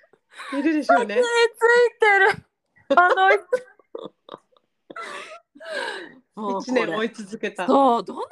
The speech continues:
Speaker 2: 感覚なんだろうね。
Speaker 1: うん。
Speaker 2: ほんと一年間誰か追い続けるなんてないじゃん、一回も会わずにさ。
Speaker 1: ほんとだよね。そう考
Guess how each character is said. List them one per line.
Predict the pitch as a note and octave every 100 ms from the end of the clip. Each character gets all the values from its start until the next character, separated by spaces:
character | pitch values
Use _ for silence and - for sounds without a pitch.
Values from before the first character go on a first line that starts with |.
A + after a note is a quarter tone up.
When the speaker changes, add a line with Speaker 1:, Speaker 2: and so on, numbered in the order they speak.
| D#5+
Speaker 2:
感 | A#4 C#4+
覚 | C4+ F3
な | A#3 A3+
ん | A3
だ |
ろ | F3+ E3
う |
ね。 | E3
Speaker 1:
う | F3
ん。 |
Speaker 2:
ほ | F#3 A3
ん |
と | G#3+
一 | A3
年 | D#5+ C#5+
間 | C#4 A#3+
誰 | F4+
か | - G3
追 | A#3+
い |
続 | E4 E4+
け | -
る | C4+
な | F#3
ん |
て | C4+
な | E4+
い | F#4
じ |
ゃ | D#3+
ん、 |
一 |
回 | - E3
も | D#3
会 | D3
わ | D3+
ず | C#3+
に | D3
さ。 | _ _ _ _ _ _ _ _ _ _ _
Speaker 1:
ほ | _ D#3+
ん | A3
と | C#4+ C5+
だ | D5+
よ | A3
ね。 | E3+
そ | -
う |
考 | G#3+